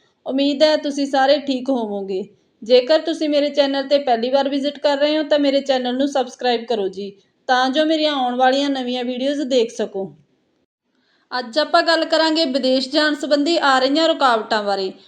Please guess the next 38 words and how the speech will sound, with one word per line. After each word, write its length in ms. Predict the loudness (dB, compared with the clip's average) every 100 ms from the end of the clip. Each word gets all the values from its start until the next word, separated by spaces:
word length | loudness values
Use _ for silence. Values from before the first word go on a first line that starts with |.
| _ _
ਵੀਡੀਓ 300 | -4 0 2
ਨੂੰ 160 | 2 2
ਐਂਡ 200 | 0 0
ਤੱਕ 240 | 0 0 0
ਜ਼ਰੂਰ 340 | -2 -2 -4
ਦੇਖਿਓ 340 | -2 -4 -2 -2
ਜੀ। 220 | -2 -2
ਐਂਡ 200 | -2 0
ਦੇ 160 | 0 0
ਵਿੱਚ 220 | -2 0
ਆਪਾਂ 220 | 0 0 0
ਤੁਹਾਨੂੰ 260 | 2 0
ਉਪਾਅ 360 | -2 0 2 2
ਵੀ 100 | 0
ਦੱਸਾਂਗੇ 640 | 0 0 0 -2 2 2 0 -4 _ -6
ਜੋ 160 | 0 0
ਕਿ 180 | 2
ਹੰਡਰਡ 380 | 2 2 2 2
ਪਰਸੈਂਟ 380 | 0 -2 -2 0
ਵਰਕ 340 | 0 0 -2
ਕਰਦੇ 420 | -2 0 0 2 4
ਨੇ। 220 | 4 4 0 -10 _ _ -8
ਜ਼ਿਆਦਾਤਰ 560 | 0 2 4 4 2 2
ਬੱਚਿਆਂ 380 | 0 0 0 0
ਨੂੰ 120 | -2
ਵਿਦੇਸ਼ 360 | 0 2 2 2
ਜਾਣ 240 | 0 0
ਵਿੱਚ 200 | -2 -2
ਰੁਕਾਵਟਾਂ 540 | -2 2 2 2 0 0 0 0
ਆਉਂਦੀਆਂ 440 | -2 -2 -4 -4
ਨੇ। 200 | -6 -10 -14 _ _ _ _
ਸਭ 140 | -6
ਤੋਂ 200 | -2 -2
ਪਹਿਲਾਂ 300 | 2 2 2 0
ਜੇਕਰ 360 | 0 0 0
ਤੁਸੀਂ 280 | 0 -4 -4
ਬੱਚੇ 380 | -2 -2 0 0
ਨੂੰ 360 | 2 0 0